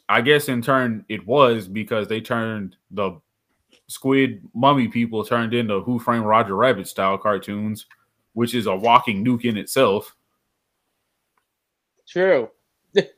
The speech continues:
Speaker 1: And even the resolution, it still had held very strong pace. It was, you know,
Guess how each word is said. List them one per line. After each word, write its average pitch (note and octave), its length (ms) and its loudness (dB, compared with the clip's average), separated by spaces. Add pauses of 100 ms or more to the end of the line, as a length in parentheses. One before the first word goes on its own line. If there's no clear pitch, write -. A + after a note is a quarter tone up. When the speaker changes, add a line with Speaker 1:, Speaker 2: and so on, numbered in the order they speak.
(320)
Speaker 1:
And B2 460 4
even G3 440 2
the C3 160 4
resolution, B2 960 2 (140)
it C#3+ 180 0
still C#3 480 2
had A#2+ 400 2 (300)
held A2 500 0
very B2 320 0
strong A#2 480 -2
pace. B2+ 400 -2
It A#2 180 0
was, G2+ 480 -8 (1700)
you F#2+ 100 -4
know, C3+ 400 2